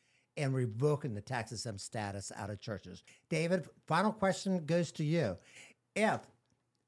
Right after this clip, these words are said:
the I R S goes after these churches once this bill is passed for violating public policy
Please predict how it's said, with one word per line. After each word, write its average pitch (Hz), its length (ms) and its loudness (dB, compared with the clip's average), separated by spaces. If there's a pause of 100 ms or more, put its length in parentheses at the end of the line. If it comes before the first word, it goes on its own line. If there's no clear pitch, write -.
(400)
the 143 120 6
I 170 80 6
R 196 160 6
S 190 160 2
goes 175 280 4
after 165 380 0
these 139 220 2
churches 151 440 -2
once 147 260 0
this 156 180 -2
bill 160 320 0
is 135 100 -2
passed 107 560 -2 (480)
for 127 140 0
violating 151 560 2
public 175 480 -2
policy 123 800 0